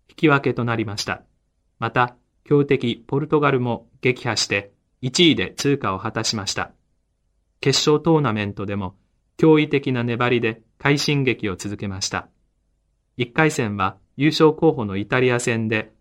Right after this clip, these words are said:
後半終了間際に一対一の同点に追いついて勢いづき、延長戦終了間際のアンチョンファンのゴールデンゴールで劇的な逆転勝ちを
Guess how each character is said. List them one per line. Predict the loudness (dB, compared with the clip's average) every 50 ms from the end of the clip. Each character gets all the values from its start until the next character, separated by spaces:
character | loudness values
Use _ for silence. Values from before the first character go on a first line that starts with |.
| _ -2
後 | 2 2 2 2
半 | 2 2 0 0
終 | 0 0 2 2 4
了 | 4 4 2 2
間 | 2 2 2 4
際 | 4 2 2 0 -2
に | -4 -6 -10 _ _ _ _ _ _ -6
一 | -4 -4 -4 -2 0
対 | 0 2 2 0
一 | -2 -6 -6 -4 -2
の | -2 -4 -6 -8 -6
同 | -4 -2 -2 -2
点 | -2 -2 -2 -2 -2
に | -2 -2
追 | -2 -2
い | -2 -2
つ | -2 -4 -4
い | -4
て | -2 -4 -6 -6 -6 _ _ _ -16
勢 | -16 -8 0 2 2
い | 4 4 2
づ | -2 -4 -8
き、 | -10 -10 -10 -10 -10 _ _ _ _ _ _ 0
延 | 2 2 2 2
長 | 4 2 2 2
戦 | 2 0 0 0
終 | 0 2 2 4 4
了 | 4 4
間 | 4 2 0
際 | 0 0 -2 -2 -2
の | -4 -6 -4 -2
ア | -2
ン | -2 0
チ | 0 -2
ョ | -2
ン | -2
フ |
ァ | -2 -4 -4
ン | -4 -6
の | -8 -10 -12 _ _ _ _ _ _ _ 0
ゴ | 2 4 4
ー | 4
ル | 4 2
デ | 2 2 2
ン | 2 0 -2
ゴ | 2 4 4 4
ー | 4
ル | 2
で | 0 -2 -4 -6 -8 _ -12
劇 | -4 -4 -4 -4 -2
的 | -2 -2 -2 0 0
な | -2 0 0
逆 | 0 0 -2 0
転 | 0 0 0 0
勝 | 0 -2 -4 -2
ち | -2 -2
を | -2 -2